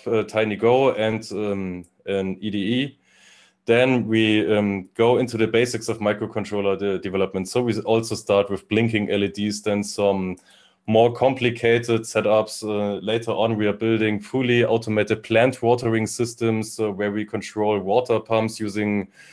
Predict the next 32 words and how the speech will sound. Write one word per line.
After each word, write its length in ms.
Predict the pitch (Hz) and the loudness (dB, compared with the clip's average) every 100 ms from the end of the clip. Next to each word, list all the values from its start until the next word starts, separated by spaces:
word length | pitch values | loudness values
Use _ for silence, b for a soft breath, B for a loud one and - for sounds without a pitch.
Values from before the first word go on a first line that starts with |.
| B - | B -2
moisture, 380 | 113 - - 113 | 0 0 0 2
uh, 400 | 110 107 - 104 | 4 4 2 -2
sensors 800 | - 110 113 104 107 107 104 95 | 0 0 0 2 2 2 -2 -4
and 120 | 104 | -2
water 340 | 98 127 127 113 | 0 0 2 2
level 200 | 110 104 | 2 -2
sensors 640 | - 104 101 104 104 - | -2 -2 0 -2 -4 -6
and 120 | 98 | -10
so 180 | - 107 | -6 -2
on. 220 | - 101 - b b b b b - | 0 0 -4 b b b b b -6
Another 260 | 120 120 117 | 0 2 2
project 500 | - 117 117 110 - | 2 2 2 -2 -4
is 160 | 104 | -10
to 240 | - 110 101 - | -6 -6 -6 -4
build 400 | 110 107 107 104 - - | -2 0 -2 -6 -16 -4
a 220 | 98 98 | -2 -2
touchless 640 | - 120 - - 110 - | -2 -4 -2 -2 -2 -2
hand 320 | - 117 143 - | 0 0 0 -2
wash 240 | 101 98 - | -2 -2 -4
timer 500 | 101 101 107 131 147 _ B B B B B B B - | 0 2 4 2 0 _ B B B B B B B -2
that 160 | 113 113 | -2 2
tells 340 | 120 127 - | 2 2 0
you, 360 | 123 117 107 104 | 2 4 4 4
um, 300 | 107 104 80 | 2 2 -2
how 80 | 117 | 0
long 220 | 120 127 | 4 4
you 160 | 113 110 | 4 0
should, 360 | - 131 135 - | -2 -2 -2 -2
uh, 180 | 117 107 | -2 0
wash 320 | 107 127 - | 2 0 0
your 200 | 117 110 | 2 2
hands. 600 | 104 120 151 - - - | 4 2 2 -4 -14 -18